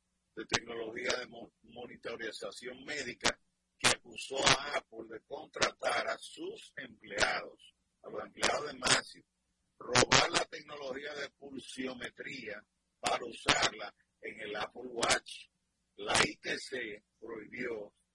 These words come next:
el veintiséis de diciembre del dos mil veintitrés las importaciones y ventas de Apple Watches con tecnología de lectura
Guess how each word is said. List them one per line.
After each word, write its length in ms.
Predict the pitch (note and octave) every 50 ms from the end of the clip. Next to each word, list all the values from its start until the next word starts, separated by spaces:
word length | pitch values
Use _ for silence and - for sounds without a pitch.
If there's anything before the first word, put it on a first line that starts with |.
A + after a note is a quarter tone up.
| _
el 140 | - - A2+
veintiséis 520 | A2+ A#2+ A#2 _ - - - - A#2 A#2
de 80 | - -
diciembre 460 | C3 B2+ - - - C3 C3+ - C3 B2+
del 240 | B2 B2 C3 B2 A#2+
dos 160 | A#2 B2 A#2
mil 160 | A2+ A#2+ A#2+ A#2+
veintitrés 460 | B2 B2+ - - - - A3+ - -
las 180 | - - - - _ _ _ _ A2
importaciones 640 | G#2 - - - - - G2 - - - - A#2 A#2+
y 80 | B2
ventas 560 | A2 - - - - - _ - - - - _ _ _ _ _ _ _
de 140 | _ - G#2+ G#2 - -
Apple 560 | - - B2+ C3+ - - - - - - - _
Watches 540 | - A2 A#2 - - - - B2+ - - - _
con 200 | C3 - - -
tecnología 580 | C#3 B2 - - A2+ G#2+ G2+ G#2 - - A#2+
de 160 | B2 B2 B2
lectura 580 | B2 A#2+ - - _ - B2 A#2 G#2 G2 F#2+ -